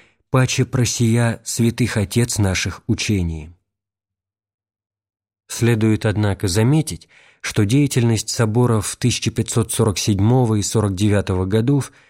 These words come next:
по объединению национальной святыни, кроме вышеуказанной сознательной цели, обусловливалась еще и подсознательной причиной, именно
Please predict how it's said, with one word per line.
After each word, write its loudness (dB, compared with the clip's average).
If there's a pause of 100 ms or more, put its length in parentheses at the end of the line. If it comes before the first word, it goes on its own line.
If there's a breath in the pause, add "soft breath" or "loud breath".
(180 soft breath)
по 2
объединению 2
национальной 0
святыни, -4 (640)
кроме 4
вышеуказанной 2
сознательной 2
цели, -2 (320 soft breath)
обусловливалась 0
еще 2
и 2
подсознательной 0
причиной, -4 (760)
именно 4